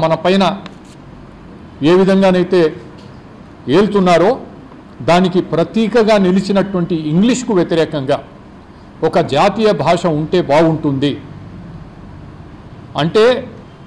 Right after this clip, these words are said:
భారత జాతీయత అనేటువంటి అంశాన్ని దృష్టిలో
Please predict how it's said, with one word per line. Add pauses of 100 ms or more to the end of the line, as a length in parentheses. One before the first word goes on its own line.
(340)
భారత (200)
జాతీయత
అనేటువంటి
అంశాన్ని (3000)
దృష్టిలో